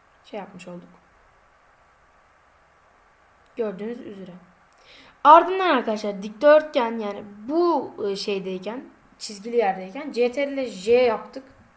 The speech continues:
Ve gördüğünüz üzere böyle bir şey oldu. Ee, şimdi arkadaşlar bunu silebiliriz. Şuradan sildim.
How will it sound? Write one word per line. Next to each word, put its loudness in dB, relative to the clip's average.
Ve -2
gördüğünüz -2
üzere -14
böyle 0
bir -8
şey -6
oldu. -8
Ee, 0
şimdi -6
arkadaşlar -2
bunu -6
silebiliriz. -10
Şuradan -16
sildim. -18